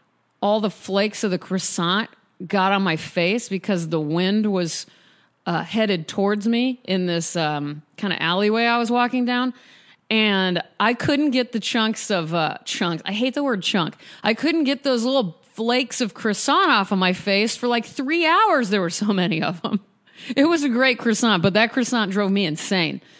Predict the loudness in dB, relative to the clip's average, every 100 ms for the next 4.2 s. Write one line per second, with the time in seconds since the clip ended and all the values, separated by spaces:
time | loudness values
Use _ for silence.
0 | -6 0 0 2 2 2 -2 -2 0 2
1 | 0 -2 -4 2 2 2 0 -2 -2 -4
2 | -2 0 2 2 2 0 -6 -6 _ _
3 | _ _ _ _ _ _ -2 0 4 2
4 | 2